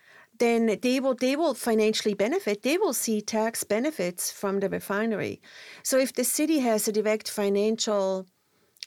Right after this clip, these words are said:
potential windfall, i-, it's, it's, in my mind, it would be a conflict of interest to then still take on such a project for your own community.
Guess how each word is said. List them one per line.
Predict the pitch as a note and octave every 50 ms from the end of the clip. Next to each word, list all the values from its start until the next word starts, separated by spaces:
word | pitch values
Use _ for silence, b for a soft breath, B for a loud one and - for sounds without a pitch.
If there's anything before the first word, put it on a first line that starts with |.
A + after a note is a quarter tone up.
| - -
potential | B3 A#3 - - A3 G#3+ G#3+ - A3+ G#3
windfall, | G3+ G#3+ A3+ C4+ D4+ - - - A3+ G#3 G3+ G3 G3 G3+ G3 F#3+ - - - - - - _ _
i-, | - - - -
it's, | - G#3+ G3+ G#3 - - - -
it's, | G3 F#3+ F#3 F#3 - - - - - -
in | F#3+ F#3+ F#3+
my | G3 G3+ A3 C4 D4
mind, | C#4 B3 A#3+ A#3+ A#3 A#3 A#3+ A3
it | A#3 F3
would | A3 A3 A3
be | - A3+ G#3 G3+
a | F#3+
conflict | - - G3+ G3 G3+ G3+ - G#3+ G3 G3 -
of | G3+ -
interest | C3+ G#3 A3 G#3+ - A3 G3 - -
to | A3 G3+
then | G#3 F#3+ F#3+ F#3
still | - - - G3+ G3+ F#3
take | - - G3 G3+ - F#3+
on | F#3 F#3 -
such | - F#3 F3+ -
a | F3+
project | - - F#3+ G3 F#3 - - F3 F3 -
for | - - F3+
your | F3+ F3+ -
own | E3 E3+ F3
community. | F3 - F#3+ F3+ F3+ F#3 F#3 F3 F3 F3 -